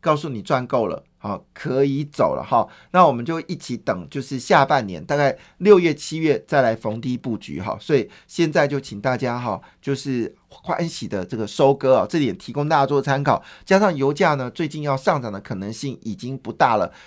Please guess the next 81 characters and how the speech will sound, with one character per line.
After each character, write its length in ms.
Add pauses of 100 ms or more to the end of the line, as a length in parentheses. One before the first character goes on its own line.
下 180
个 140
旺 320
季 180
呢， 160
要 140
等 120
到 120
八 280
月 140
以 100
后 280
哦， 80 (180)
才 180
是 220
石 300
油 120
的 80
旺 240
季。 220
现 180
在 140
是 180
进 160
入 140
到 160
石 400
油 220
的 200 (160)
淡 260
季 260
哦， 120 (220)
这 100
点 160
提 160
供 160
大 120
家 80
做 180
参 240
考。 240
好， 180
那 140
当 200
然 100
今 120
天 120
的 40
盘 180
面 200
焦 180
点 200
还 120
是 140
原 160
物 160
料， 240
这 140
点 180
我 120
想 220
没 120
有 100
什 100
么 80
问 220
题 180
哦。 160 (280)
那 80
么 120
请 220
留 160
意 60
一 20
下 160
散 340
装 200
货 260
运 120
轮 220
哦。 120